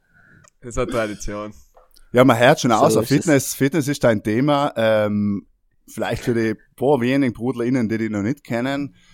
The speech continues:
Speaker 2: Ähm,
Speaker 1: <laughs>
Speaker 2: sag mal ganz kurz in fünf, sechs Wörter, ähm, was du gern tust und, äh, wieso du heim binst da in der Stube Platz genommen hast.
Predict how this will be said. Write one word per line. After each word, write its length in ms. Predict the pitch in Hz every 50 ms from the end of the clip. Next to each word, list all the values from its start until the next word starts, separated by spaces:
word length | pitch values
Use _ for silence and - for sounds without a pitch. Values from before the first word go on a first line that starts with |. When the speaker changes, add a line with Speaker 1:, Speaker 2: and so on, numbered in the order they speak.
| 123 - 127
Speaker 2:
Ähm, 540 | - 104 104 107 110 110 110 110 113 160 131
Speaker 1:
<laughs> 60 | -
Speaker 2:
sag 140 | - 143 160
mal 300 | 165 156 143 131 127 113
ganz 380 | 123 120 123 165 202 - -
kurz 400 | - - 147 156 180 180 - -
in 420 | - 135 127 127 131 127 123 113 _ _ _
fünf, 300 | _ - - 139 160 165
sechs 260 | - 156 135 117 - 107
Wörter, 760 | 107 113 135 151 - - 156 139 135 135 131 131 135 127 - _ _ _ _ _ _ _ _ _
ähm, 720 | - 113 113 113 113 113 113 117 113 117 117 117 113 - _ _ _ _ _
was 200 | - 117 127 113
du 120 | - 170 170
gern 280 | 143 143 127 123 -
tust 560 | - 147 160 196 233 240 202 - - - - - _
und, 420 | - - 147 151 156 156 156 147 - - -
äh, 180 | - 135 131
wieso 180 | 127 131 - 160
du 100 | 147 147
heim 140 | 135 135 131
binst 340 | - - 320 - - - -
da 100 | 101 101
in 40 |
der 80 | 104 107
Stube 380 | - - 170 170 110 92 85 80 - _ _
Platz 320 | - 113 107 - - -
genommen 260 | - 104 98 87 82
hast. 320 | 87 92 - - - -